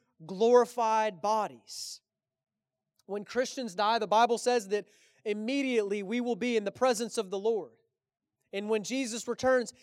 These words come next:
he will make all things new, including our bodies. Our bodies will never break down or grow old. He will wipe away every tear from our eyes. There will be no more sorrow or pain.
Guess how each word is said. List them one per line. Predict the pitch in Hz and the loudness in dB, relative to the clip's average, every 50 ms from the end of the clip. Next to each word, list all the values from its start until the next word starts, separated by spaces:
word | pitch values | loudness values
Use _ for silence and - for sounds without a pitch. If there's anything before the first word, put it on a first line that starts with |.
| _ _ - | _ _ -4
he | - 262 277 | -2 2 4
will | 269 262 247 | 4 4 6
make | 233 226 214 - | 6 4 2 4
all | - 220 247 277 285 277 | 6 8 10 10 10 8
things | - - 262 269 269 254 214 175 196 | 6 2 -2 -2 -2 -4 -6 -8 -6
new, | 214 247 247 190 131 - _ _ _ _ _ _ _ _ _ _ _ - | -4 -4 -4 -4 -6 -8 _ _ _ _ _ _ _ _ _ _ _ -14
including | 220 202 - - - 254 269 269 254 240 220 | -14 -14 -12 -8 -4 -2 0 0 0 0 0
our | 196 175 | 0 -2
bodies. | 143 151 139 127 120 113 117 120 - - - - _ _ _ _ _ _ _ _ _ _ _ _ _ _ _ _ _ _ _ _ _ _ _ _ _ _ _ - | -2 -4 -8 -8 -12 -18 -20 _ -16 -16 -16 -16 _ _ _ _ _ _ _ _ _ _ _ _ _ _ _ _ _ _ _ _ _ _ _ _ _ _ _ 2
Our | 202 214 | 2 4
bodies | 190 220 226 240 247 254 226 185 | 4 6 6 6 4 2 0 -2
will | 208 220 220 | -2 -2 0
never | 214 240 254 214 247 254 | 2 2 2 2 2 -2
break | 185 196 226 247 247 233 - | 0 2 4 4 2 2 0
down | 220 220 220 226 233 240 233 | -2 -2 0 0 -2 -2 -4
or | 220 202 | -6 -6
grow | 175 196 220 226 226 | -2 0 2 2 4
old. | 220 214 214 220 220 226 233 240 - - - _ _ _ _ _ _ _ _ _ - | 4 4 4 4 2 2 -2 -4 -10 -16 -20 _ _ _ _ _ _ _ _ _ -8
He | 233 240 | -6 -4
will | 226 220 220 208 | 0 0 0 2
wipe | 208 226 247 247 247 | 4 4 4 4 4
away | 247 220 226 220 208 214 | 2 2 2 2 2 2
every | 240 233 226 240 214 | 2 0 -2 -4 -6
tear | - - 240 247 247 247 | -6 -6 -2 -2 -2 -2
from | - 233 220 | -2 -4 -2
our | 208 208 | 0 0
eyes. | 214 208 208 214 220 220 220 190 | 0 2 2 2 2 0 -2 -2
There | 180 220 233 240 | 0 0 2 2
will | 233 233 | 2 0
be | 190 220 214 | 0 -2 -4
no | 202 208 214 233 247 254 233 | -2 -2 0 2 2 2 2
more | 233 240 233 220 | 2 2 2 0
sorrow | - - - 226 226 226 226 226 226 226 226 226 233 220 214 _ _ _ _ _ _ - | -2 -4 -4 -2 -2 -2 -2 -2 -4 -6 -6 -6 -8 -10 -12 _ _ _ _ _ _ -6
or | 190 190 180 | -4 -4 -4
pain. | - - 226 226 202 175 156 147 139 | -4 -4 -4 -4 -4 -4 -8 -12 -18